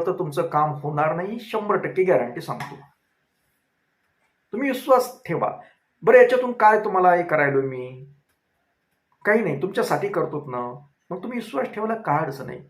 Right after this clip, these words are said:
आपल्या समस्येसाठी हा माणूस आपल्यासाठी प्रार्थना करतो, मग याच्यावर आपलं काय त्याचं घेणं घेणं?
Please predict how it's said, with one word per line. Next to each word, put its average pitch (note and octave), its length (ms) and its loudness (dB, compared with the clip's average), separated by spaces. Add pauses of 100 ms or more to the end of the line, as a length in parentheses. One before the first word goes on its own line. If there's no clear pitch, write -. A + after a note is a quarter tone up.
(280)
आपल्या F#3+ 400 6
समस्येसाठी E3+ 840 -2
हा D3+ 320 2
माणूस C3 560 -2 (500)
आपल्यासाठी C#3+ 640 0
प्रार्थना C#3 600 0
करतो, - 640 -8 (720)
मग F3 160 -6
याच्यावर D#3+ 340 0 (160)
आपलं C#3+ 360 -2 (100)
काय E3+ 260 0
त्याचं B2+ 340 -8
घेणं B2+ 240 -8
घेणं? A#2 200 -18